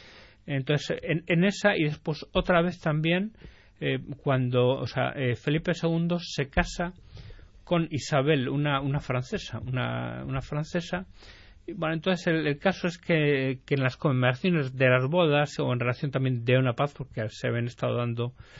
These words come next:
antes, eh, hay un torneo y el rey de Francia, eh, eh, po-, por un error, eh, de,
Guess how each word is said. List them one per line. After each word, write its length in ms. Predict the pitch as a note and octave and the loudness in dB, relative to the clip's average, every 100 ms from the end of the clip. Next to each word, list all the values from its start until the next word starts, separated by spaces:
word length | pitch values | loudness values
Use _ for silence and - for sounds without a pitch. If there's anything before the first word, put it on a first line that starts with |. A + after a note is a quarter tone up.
| - - - - | -20 -20 -20 -8
antes, 500 | D#3 D3 D#3+ E3 - - | -4 -2 0 -2 -6 -2
eh, 300 | D#3 D#3 - | 2 2 2
hay 260 | D#3+ D3 D#3 | 2 2 2
un 120 | D3+ | 2
torneo 520 | F3 F3+ G3 G#3 C4+ - _ _ - - _ | 0 0 0 0 -4 -12 _ _ -20 -20 _
y 120 | D3+ C#3+ | 0 0
el 80 | |
rey 240 | C#3 F3+ F#3+ | 2 2 2
de 80 | D#3+ | 0
Francia, 600 | - E3+ E3+ - E3+ G3 _ _ _ _ _ F#3+ | -2 -2 -2 -4 -6 -6 _ _ _ _ _ -12
eh, 300 | C#3+ D3 E3 D#3+ | -8 -6 -8 -6
eh, 520 | B2+ B2 A#2+ A2+ C3 - - _ _ - | -4 -2 -2 -4 -6 -12 -20 _ _ -10
po-, 140 | C3+ C3 | -8 -2
por 180 | C#3 | 0
un 160 | D#3+ F3+ | 2 2
error, 480 | E3 D#3 F3+ F3+ D#3 | 2 4 2 2 -4
eh, 120 | D#3+ | -8
de, 540 | B2+ B2+ B2 B2+ B2 | -4 -2 -2 -2 -6